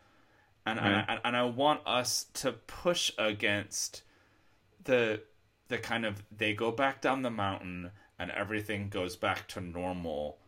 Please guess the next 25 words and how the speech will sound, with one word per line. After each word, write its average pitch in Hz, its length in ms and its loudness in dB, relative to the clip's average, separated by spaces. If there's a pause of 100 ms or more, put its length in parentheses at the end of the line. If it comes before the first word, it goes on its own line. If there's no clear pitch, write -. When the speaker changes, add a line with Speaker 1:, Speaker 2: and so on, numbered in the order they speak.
(300)
Speaker 1:
because 95 300 -6
we 92 80 -4
can't 104 260 -4
talk 104 340 -2
about 76 340 0
it 69 340 -4
narrative 92 720 -2
that 92 180 -4
shows 87 320 2
up 85 180 -2
at 78 120 -8
the 82 180 -6
end 82 220 -6
of 73 100 -10
these 78 160 -8
transfiguration 76 840 -6
stories. - 560 -12 (400)
I 104 60 -2
mean, 131 140 8
Speaker 2:
Mm-hmm. 160 120 10
Speaker 1:
think 156 320 4
about 147 340 8
the, 110 240 4 (200)
the - 100 0
contrast 110 1080 -2